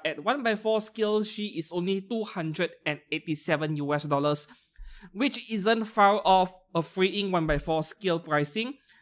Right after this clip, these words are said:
You can also have her at one-by-six scale for a more modest a hundred and seventy-five U S dollars. So, right. So the face of this version of Ganyu, yeah, it looks great over here. This is like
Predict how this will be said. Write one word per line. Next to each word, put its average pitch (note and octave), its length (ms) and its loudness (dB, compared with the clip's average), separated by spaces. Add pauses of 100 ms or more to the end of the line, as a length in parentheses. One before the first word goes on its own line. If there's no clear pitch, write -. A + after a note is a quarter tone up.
(220)
You A3+ 60 -8
can A3 180 2
also A3+ 320 2
have A3 260 0
her B3 240 0
at - 200 -4
one-by-six G3 720 0
scale G#3+ 360 0
for F#3+ 240 0
a D#3+ 40 2
more F#3 260 4
modest D#3 600 0 (240)
a E3+ 60 -2
hundred E3+ 580 -2
and D3 140 -2
seventy-five D3 500 -4
U C#3+ 160 -2
S D3 140 -2
dollars. D3 440 -2 (1160)
So, - 180 -20 (300)
right. F#3+ 320 -2 (300)
So B3+ 220 4
the A3 160 2
face D#4+ 420 -2
of F#3 300 0
this B3 160 -2
version F3+ 320 -4
of E3+ 160 -6
Ganyu, F3 440 0
yeah, D#3+ 160 -2
it G3 140 -6
looks C4+ 220 -4
great F3 340 0
over E3+ 140 0
here. E3 320 -4
This A3 280 -4
is F3 320 -4
like D#3+ 120 2